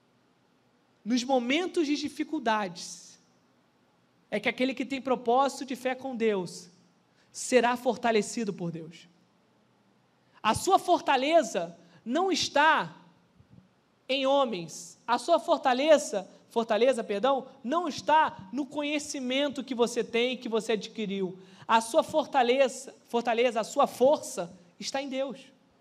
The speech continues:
Davi, ele era, ele era aquele que era des-, desconsiderado pela sua família,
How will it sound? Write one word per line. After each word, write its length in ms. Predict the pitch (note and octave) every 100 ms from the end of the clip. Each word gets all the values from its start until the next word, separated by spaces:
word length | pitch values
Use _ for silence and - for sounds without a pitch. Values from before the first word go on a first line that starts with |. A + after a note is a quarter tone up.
| _ _ _ _ _ _ _ _ _ _ _ _ _ _ _
Davi, 840 | - D#4+ A#3 D#4+ G#4 F4+ F#3+ - - _ _ _ -
ele 200 | D#4+ E4+
era, 380 | E4 E4+ F4 D#4+
ele 100 | E4
era 240 | E4 F4
aquele 400 | E4+ F4+ F4+ F4+
que 140 | F4
era 400 | F4 E4+ E4+ E4+ -
des-, 340 | B3+ E4+ -
desconsiderado 1040 | C4+ D4 G4 E4 - F4 E4 D#4+ F4+ E4+
pela 220 | D#4+ D#4
sua 160 | D#4 D4
família, 600 | D4+ C#4+ D#4 F4 A#3